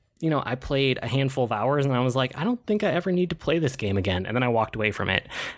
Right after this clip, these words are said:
And it just seems like based on the usage statistics and, like,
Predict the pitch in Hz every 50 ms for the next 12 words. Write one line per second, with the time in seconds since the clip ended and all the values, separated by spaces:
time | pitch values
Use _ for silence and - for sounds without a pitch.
0 | - - - 147 147 147 - - - _ _ _ _ - 156 135 - 196 190 -
1 | - - 139 143 160 165 147 143 131 123 113 98 101 - 101 107 120 120 - 135
2 | 120 113 110 107 101 101 - - - _ _ _ - - 123 117 113 113 113 -
3 | - 151 143 - - - - - 143 - 180 180 - - 226 214 - - - -
4 | 113 113 113 107 101 92 92 - -